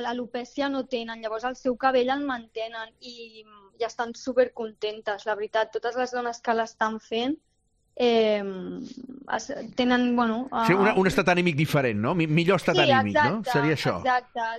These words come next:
Speaker 1: sí, sí.
Speaker 2: És una
Speaker 1: Sí, sí,
Speaker 2: mare.
Speaker 1: estan, estan molt contentes.
Speaker 2: Doncs, eh, escolta'm, Isabel Salinas, infermera d'oncologia de l'Hospital Taulí de Sabadell, eh, gràcies per fer cinc cèntims i explicar-nos, eh,
Speaker 1: Ah, no, gràcies.
Speaker 2: tot el funcionament d'aquesta màquina i els tractaments. Molt amable.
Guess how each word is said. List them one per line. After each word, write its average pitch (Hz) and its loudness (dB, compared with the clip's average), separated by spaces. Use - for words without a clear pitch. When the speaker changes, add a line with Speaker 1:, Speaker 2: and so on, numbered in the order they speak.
Speaker 1:
sí, 262 -6
sí. 240 -4
Speaker 2:
És - -8
una 220 2
Speaker 1:
Sí, 196 -2
sí, 214 0
Speaker 2:
mare. 226 4
Speaker 1:
estan, 226 -4
estan 226 -4
molt 233 -2
contentes. 208 -4
Speaker 2:
Doncs, 151 2
eh, 143 4
escolta'm, 156 0
Isabel 139 0
Salinas, 147 0
infermera 120 0
d'oncologia 135 0
de 123 -2
l'Hospital 123 -2
Taulí 123 -2
de 123 -2
Sabadell, 123 -2
eh, 113 -2
gràcies 135 -2
per 135 -4
fer 147 -2
cinc 147 -2
cèntims 151 0
i 147 2
explicar-nos, 131 0
eh, 120 2
Speaker 1:
Ah, 117 2
no, 107 -8
gràcies. - -10
Speaker 2:
tot 123 0
el 117 -2
funcionament 139 0
d'aquesta 135 -2
màquina 123 -2
i 139 0
els 127 -2
tractaments. 120 -2
Molt 123 0
amable. 117 -2